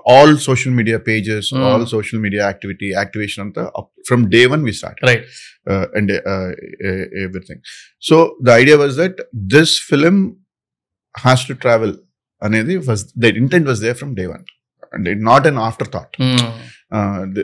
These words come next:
Speaker 1: uh, this film has the, this thing. If Marvel can be seen in Telugu, why can't our film be seen in Hindi at least?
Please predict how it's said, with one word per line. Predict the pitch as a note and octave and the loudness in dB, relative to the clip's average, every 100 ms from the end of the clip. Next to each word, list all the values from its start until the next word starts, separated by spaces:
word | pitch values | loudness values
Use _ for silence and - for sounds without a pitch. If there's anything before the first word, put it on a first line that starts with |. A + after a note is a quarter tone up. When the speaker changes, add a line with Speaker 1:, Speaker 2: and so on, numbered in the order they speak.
| - G#2+ | -4 -6
Speaker 1:
uh, | F2 - A2 | -6 -12 -8
this | A2+ - | -6 -4
film | B2 C#3 A2 | -4 -2 -2
has | A2 A#2 | -2 -2
the, | B2 G#2 | -6 -10
this | G2 D#3 | -10 -10
thing. | F#3+ _ _ _ _ _ _ A2+ B2 | -12 _ _ _ _ _ _ -2 -2
If | - G#2+ | -2 0
Marvel | A2+ C3 C#3+ C#3 | 4 6 4 2
can | C3+ A#2+ | -4 -4
be | A#2 | -4
seen | A#2+ A#2+ - _ _ - _ _ _ _ - _ A#2+ | -4 -6 -6 _ _ -20 _ _ _ _ -20 _ 2
in | A2 G#2 | 2 2
Telugu, | A#2 A2 F#3 C#3 | -4 0 0 0
why | A#2 | 0
can't | B2+ B2 A2 | -2 -2 -2
our | G#2+ A2+ | -4 -4
film | A2+ G#2+ | -8 -8
be | G2 | -8
seen | G#2 A2+ | -8 -6
in | B2 | -4
Hindi | G#2 G2+ G2 | -6 -8 -8
at | - | -10
least? | E2+ | -10